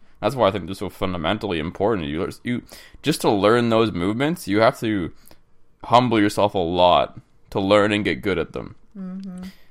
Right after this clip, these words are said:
Speaker 1: Once you learn how to get good at one thing, you can learn how to get good at two things. You can get, learn to get good at three things. Then at that point, no matter what it is, you can learn how to get good at it 'cause you learn how to get good at things. You
Speaker 2: Yeah.
Speaker 1: learn the process.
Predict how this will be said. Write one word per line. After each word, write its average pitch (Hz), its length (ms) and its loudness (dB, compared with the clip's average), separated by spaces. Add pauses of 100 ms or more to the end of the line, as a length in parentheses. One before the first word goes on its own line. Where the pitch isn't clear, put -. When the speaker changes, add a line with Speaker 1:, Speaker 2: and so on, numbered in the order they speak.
(280)
Speaker 1:
Once - 240 -2
you 208 80 2
learn 143 180 10
how 151 60 6
to 131 80 4
get 101 200 -4
good 113 140 2
at 87 100 4
one 92 300 2
thing, 180 440 -4 (460)
you 110 120 -4
can 160 160 0
learn 127 120 4
how 120 60 4
to 101 100 2
get 101 120 4
good 92 160 -4
at 76 100 -4
two 117 220 -4
things. 90 500 -8
You 98 100 -8
can 113 60 -6
get, 82 120 -2
learn 95 140 -2
to 92 60 -4
get 82 140 -6
good 92 120 -4
at - 120 -6
three 123 240 -6
things. 101 400 -6 (720)
Then 135 100 2
at 135 100 2
that 165 200 8
point, 110 340 0 (320)
no 113 60 -2
matter 123 200 6
what 101 280 4
it 110 100 0
is, 92 480 0 (300)
you 135 160 0
can 117 180 0
learn 123 140 2
how 104 100 4
to 90 100 -2
get 85 140 0
good 101 180 2
at 76 120 2
it 80 60 -2
'cause 87 400 -8
you 113 260 -4
learn 107 440 0 (600)
how 117 380 4
to 107 220 -6
get 95 220 0
good 110 160 -2
at - 140 -6
things. - 440 -14
You - 100 -8
Speaker 2:
Yeah. 101 60 -2
Speaker 1:
learn 113 200 2
the 95 60 -2
process. - 720 0